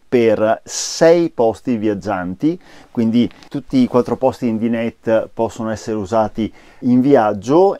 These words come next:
e, eh, cinque posti, eh, letto. Noi in realtà,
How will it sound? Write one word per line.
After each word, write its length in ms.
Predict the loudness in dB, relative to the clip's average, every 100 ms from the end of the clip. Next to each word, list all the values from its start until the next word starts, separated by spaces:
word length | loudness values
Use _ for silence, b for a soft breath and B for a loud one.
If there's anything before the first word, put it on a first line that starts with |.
| -6
e, 380 | -2 0 0 -2
eh, 320 | 0 4 2 2
cinque 360 | -2 0 0
posti, 580 | 0 -2 -2 -4 -2 -2 -4
eh, 380 | -2 0 0
letto. 640 | 0 -2 -4 _ 0 0 0
Noi 280 | 2 6 6
in 80 | 6
realtà, 760 | 6 4 2 4 6 4